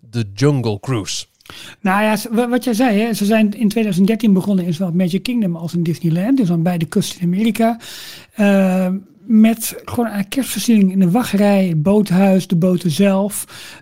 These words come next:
Speaker 2: Eh, en het was het verhaal eigenlijk van de schippers die heimwee hebben tijdens hun vakantie.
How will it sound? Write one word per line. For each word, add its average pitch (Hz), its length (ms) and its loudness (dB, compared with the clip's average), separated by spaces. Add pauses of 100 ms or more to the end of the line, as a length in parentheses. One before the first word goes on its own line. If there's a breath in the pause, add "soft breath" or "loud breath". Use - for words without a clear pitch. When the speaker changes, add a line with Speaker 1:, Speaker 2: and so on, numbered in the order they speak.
Speaker 2:
Eh, 190 280 0
en 208 100 0
het 208 100 2
was 214 120 0
het 202 100 -4
verhaal 208 300 0
eigenlijk 208 140 -4
van 202 100 -2
de 185 60 2
schippers 277 400 -2
die 190 140 2
heimwee 254 400 4
hebben 202 220 2
tijdens 190 280 0
hun 175 120 2
vakantie. 147 560 -6